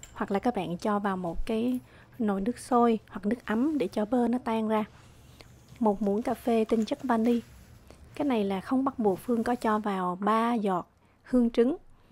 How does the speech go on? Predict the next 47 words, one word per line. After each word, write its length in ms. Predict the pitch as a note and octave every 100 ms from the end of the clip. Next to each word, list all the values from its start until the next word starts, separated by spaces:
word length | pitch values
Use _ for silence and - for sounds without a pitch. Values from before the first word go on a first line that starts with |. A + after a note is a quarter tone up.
| - - _ -
để 180 | - A3+
tăng 240 | - A3+
thêm 180 | A3+ A3+
mùi 120 | G3+
thơm 260 | F3+ A#3 A3+
cho 120 | G#3+
món 200 | G3+ G#3+
bánh. 200 | G#3 A3 - _ _ _ _ _ _ _ _ _ _ _ _ _ A#3+
Bước 140 | C4+
cuối 120 | C#4
cùng 300 | - A#3 G3+
thì 100 | G#3
mình 200 | G3+ F#3
sẽ 160 | F3+ E3+
cần 340 | - F#3 F3
làm 280 | F3 E3+ E3+
một 160 | E3+ -
cái 100 | G#3+
hỗn 200 | G3 A3
hợp 200 | F#3+ F#3
bột 160 | F3+ E3+
khuấy 180 | - A3+
trùng. 260 | - G3 F3 - - - -
Phương 180 | - A3
cho 160 | G#3+ G3+
năm 380 | G#3 A3+ A#3+
mươi 300 | A#3 A#3 A3 G#3 - -
gram 220 | A3 A3
nước 200 | B3 C#4
sôi, 360 | - B3 A#3 G#3+ - - - - -
sôi 160 | - -
ùn 180 | A3+
ùn 140 | F#3 F3+ -
nha 140 | A3+
các 160 | A#3 A3+
bạn. 140 | E3+ F#3 - - - - -
Và 180 | F#3+ F3+
mình 200 | F3+ E3+
sẽ 220 | - -
dùng 280 | F#3+ F3+ F3
thêm 220 | A3 G#3+
ở 100 | G3
đây 180 | G#3+ G#3+
nữa 140 | G#3+
là 260 | A3 F#3 F3+
hai 300 | - A#3 A3+
mươi 240 | A#3